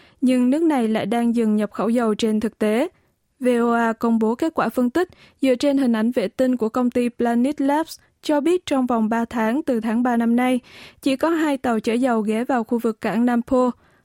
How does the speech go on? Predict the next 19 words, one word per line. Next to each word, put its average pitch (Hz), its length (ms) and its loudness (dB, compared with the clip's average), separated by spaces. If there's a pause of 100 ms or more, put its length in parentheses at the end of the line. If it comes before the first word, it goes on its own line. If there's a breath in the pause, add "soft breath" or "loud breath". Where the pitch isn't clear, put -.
(180 soft breath)
Mọi 254 180 2
năm 269 180 2
trước, 359 260 0 (200)
tàu 262 180 0
chở 214 140 -2
dầu 254 240 0
cỡ 233 180 -2
lớn, 233 360 0 (200)
ít 330 200 -2
nhất 349 280 0
là 233 200 0
ba 233 180 -2
ngày 226 180 0
một 214 220 0
lần, 226 240 2 (320 loud breath)
lại 247 220 0
tới 240 240 -2
neo 277 180 0
đậu 214 260 0